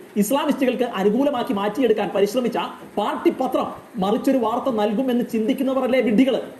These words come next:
സഖാക്കൾ തിരിച്ചറിയുക, ആലോകിയുടേത് ഒറ്റപ്പെട്ട ശബ്ദമല്ല. അതുകൊണ്ട് തന്നെ ആലോകയെയും അവളുടെ പിതാവ് ബെന്നിയെയും ചീത്ത വിളിച്ചും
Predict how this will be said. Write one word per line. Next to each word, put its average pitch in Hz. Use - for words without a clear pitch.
സഖാക്കൾ 302
തിരിച്ചറിയുക, 247
ആലോകിയുടേത് 220
ഒറ്റപ്പെട്ട 208
ശബ്ദമല്ല. 220
അതുകൊണ്ട് 302
തന്നെ 220
ആലോകയെയും 262
അവളുടെ 254
പിതാവ് 240
ബെന്നിയെയും 277
ചീത്ത 339
വിളിച്ചും 262